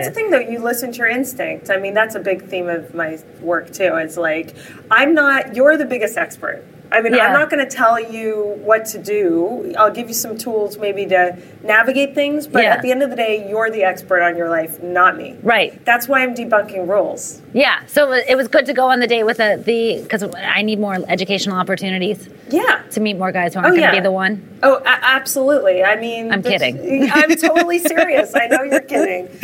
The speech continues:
Speaker 2: Uh, no, I mean, a, a lot of people quit online dating because they have one or two lame dates, and they're like, This doesn't work, and I say, "Well, okay, let's back," I'm not saying it's for everyone, but when people say blanket statement, "It does not work"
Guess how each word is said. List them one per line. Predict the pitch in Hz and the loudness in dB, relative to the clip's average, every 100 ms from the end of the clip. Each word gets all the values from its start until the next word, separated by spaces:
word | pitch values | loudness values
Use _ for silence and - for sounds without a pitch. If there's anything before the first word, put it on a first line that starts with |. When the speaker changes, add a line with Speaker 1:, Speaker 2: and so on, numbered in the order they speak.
| 427 349 | 2 4
Speaker 2:
Uh, | 262 294 262 | 4 2 2
no, | 285 330 269 | 0 2 2
I | 240 | 2
mean, | 269 262 | 2 0
a, | - 254 | 0 0
a | 247 | 2
lot | 262 | 2
of | 285 | 2
people | 277 294 262 | -2 -4 -4
quit | - 247 226 | -2 -2 0
online | 214 220 214 196 | 0 0 -2 0
dating | 202 202 196 | -2 -2 -4
because | 190 180 | -8 -2
they | 190 | 0
have | 190 175 175 | 2 0 -4
one | 170 190 190 | -4 0 0
or | 190 | -2
two | - 180 175 165 - | -2 0 2 0 -2
lame | 180 175 180 | -2 0 0
dates, | 269 262 - | 0 0 -2
and | 190 | -4
they're | 180 180 | -2 0
like, | 175 170 | 0 -2
This | - 190 | -4 -8
doesn't | - 185 185 175 190 - - - - | 0 0 0 -4 -6 -16 -20 -12 -2
work, | 233 202 - | 2 2 0
and | 190 | -2
I | 180 | -2
say, | 180 190 | -2 0
"Well, | 196 190 226 | 2 0 -2
okay, | 226 190 170 - | -2 0 -2 -2
let's | 226 226 | -2 -2
back," | - 208 208 | 0 2 2
I'm | 240 | 4
not | 285 339 | 4 4
saying | 339 277 | 4 2
it's | 254 | 2
for | - 202 | 2 2
everyone, | 180 165 139 - - - - - - | 2 -4 -8 -14 -20 -20 -20 -20 -6
but | - 202 190 - | 2 4 4 0
when | - 196 226 226 | -12 -6 -6 -4
people | 240 262 | -4 -4
say | 247 - 214 202 196 185 180 | -2 2 6 6 4 -2 -6
blanket | 190 208 208 220 | 0 0 0 -6
statement, | 202 185 190 | -6 -2 0
"It | 208 196 - | 0 -6 0
does | 226 220 | 2 2
not | 220 202 - | 2 0 0
work" | - 101 - | -2 -4 -8